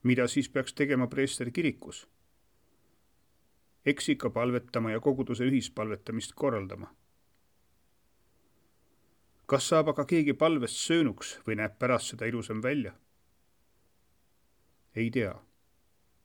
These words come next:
Igal juhul on korras oleva maailma juurde alati kuulunud,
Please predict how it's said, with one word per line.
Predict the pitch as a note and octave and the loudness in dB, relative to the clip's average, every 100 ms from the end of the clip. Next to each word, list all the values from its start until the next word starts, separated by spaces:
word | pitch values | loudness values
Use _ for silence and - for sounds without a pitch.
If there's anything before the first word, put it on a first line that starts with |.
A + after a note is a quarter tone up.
| _ _ _ _ _ _ _ _ - | _ _ _ _ _ _ _ _ -8
Igal | B2+ C#3+ | 0 2
juhul | D3 C#3+ C3 | 4 4 4
on | B2+ | 4
korras | D3 D3 B2 | 4 2 2
oleva | B2 A#2+ A2 | 0 0 0
maailma | A#2 C3+ B2 A2+ | 0 2 2 0
juurde | A2+ G2+ A2 | -2 -2 0
alati | A#2+ A#2 A2+ | -2 -2 -6
kuulunud, | A#2+ A2+ G#2 G2 - | -2 -2 -2 -8 -12